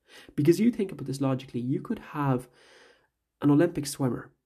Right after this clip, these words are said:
and they could be a phenomenal swimmer, but I've seen this happen. You could take that person out of the pool and you could ask them th-, to run three kilometers and they could die a death. Because simply it's putting a different stimulus on the body, it's challenged them in a different way.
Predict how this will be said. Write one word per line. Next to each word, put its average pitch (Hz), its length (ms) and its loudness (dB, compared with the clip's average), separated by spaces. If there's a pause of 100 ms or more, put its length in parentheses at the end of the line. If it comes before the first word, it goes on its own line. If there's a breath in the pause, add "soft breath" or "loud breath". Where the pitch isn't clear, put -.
(120)
and 135 160 4
they 135 120 6
could 151 220 -4
be 147 140 4
a 135 80 -2
phenomenal 147 800 0
swimmer, 135 300 -4
but - 140 -4
I've 226 120 2
seen 294 220 4
this 262 140 2
happen. 127 360 -8
You 151 180 0
could 143 180 -10
take 208 240 -2
that - 160 -6
person 170 320 0
out 151 100 2
of 143 100 -2
the 143 60 -4
pool 143 440 2 (640 soft breath)
and 147 80 4
you 147 80 8
could 151 120 2
ask 147 240 0
them 135 100 0
th-, - 280 -14
to 139 100 -2
run 139 200 4
three 139 200 0
kilometers 127 480 -2
and 131 120 -4
they 120 60 -8
could - 220 -10
die 127 180 -6
a 120 100 -2
death. - 360 -10 (800)
Because 135 240 2
simply 147 360 2
it's - 120 -4
putting - 220 -8
a - 20 -4
different 131 260 -4
stimulus 123 360 -4
on 127 80 -4
the 117 60 -4
body, 135 300 0
it's - 140 -4
challenged 135 440 0
them 120 100 -2
in 117 60 -4
a 113 60 -6
different 120 360 -8
way. 113 260 -6